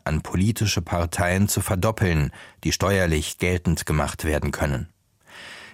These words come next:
In einer Aktuellen Stunde wollen die Abgeordneten zudem über die Lage in der Ukraine debattieren.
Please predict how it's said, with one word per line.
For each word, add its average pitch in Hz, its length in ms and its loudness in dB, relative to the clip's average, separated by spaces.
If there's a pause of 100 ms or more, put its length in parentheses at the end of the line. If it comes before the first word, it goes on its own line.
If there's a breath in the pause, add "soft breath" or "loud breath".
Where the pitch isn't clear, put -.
In 120 120 2
einer 117 200 2
Aktuellen 123 420 4
Stunde 131 420 4
wollen 123 220 4
die 107 140 2
Abgeordneten 107 840 2
zudem 95 500 2
über 107 180 2
die 101 140 4
Lage 92 340 4
in 92 100 4
der 92 140 4
Ukraine 101 540 2
debattieren. 80 720 0